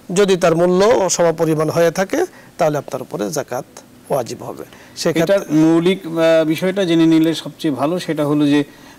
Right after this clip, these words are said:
Speaker 2: আহ, মালিক নিসাব যদি হয়, অর্থাৎ নির্ধারিত পরিমাণ যেটা আছে সাড়ে বাউন্ন তোলার রূপা অথবা সাড়ে সাত তোলা স্বর্ণ, অত-, এই যে কোনো একটার মালিক হলে তার উপর জাকাত ফরজ হবে, যদি তার প্রয়োজনীয় সমস্ত খরচাদি বাদ দিয়ে তার কাছে এক বছর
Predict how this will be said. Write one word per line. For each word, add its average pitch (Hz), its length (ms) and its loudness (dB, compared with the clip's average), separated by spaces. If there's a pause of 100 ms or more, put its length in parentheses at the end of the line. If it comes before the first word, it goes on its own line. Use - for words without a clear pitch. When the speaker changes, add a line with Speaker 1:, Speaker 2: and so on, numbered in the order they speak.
Speaker 2:
আহ, 131 280 0
মালিক 139 440 2
নিসাব 147 520 0
যদি 127 260 0
হয়, 107 260 -8
অর্থাৎ 147 400 -4
নির্ধারিত 151 800 0
পরিমাণ 143 380 4
যেটা 135 240 0
আছে 127 220 -4
সাড়ে 131 280 -4
বাউন্ন 123 320 0
তোলার 131 300 -2
রূপা 123 420 -2
অথবা 151 320 -4
সাড়ে 156 220 -2
সাত 151 220 -4
তোলা 151 160 0
স্বর্ণ, 104 440 -6 (380)
অত-, - 280 -10 (100)
এই 151 300 0
যে 147 340 2 (180)
কোনো 165 200 0
একটার 165 300 0
মালিক 147 340 2
হলে 185 180 -2
তার 180 180 0
উপর 165 120 -2
জাকাত 139 460 -2
ফরজ 151 260 0
হবে, 170 260 0 (440)
যদি 156 220 2
তার 180 200 -2 (380)
প্রয়োজনীয় 165 800 2 (380)
সমস্ত 156 460 -2
খরচাদি 175 520 -4
বাদ 139 400 -2
দিয়ে 196 140 0
তার 175 180 -2
কাছে 170 180 -6
এক 127 220 -2
বছর 160 340 -4